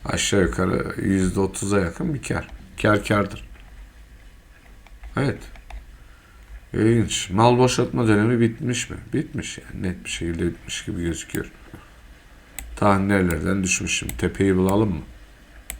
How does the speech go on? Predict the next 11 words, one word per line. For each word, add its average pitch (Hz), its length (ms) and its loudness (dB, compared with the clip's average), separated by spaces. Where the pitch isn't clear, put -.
Evet, 107 300 6
bir, 117 280 8
bir 120 280 6
bandından 90 500 2
aşağı 113 340 6
yukarı 92 280 2
sekiz 110 320 4
yüz 104 120 8
elli 113 260 6
diyor 160 260 8
da - 140 -4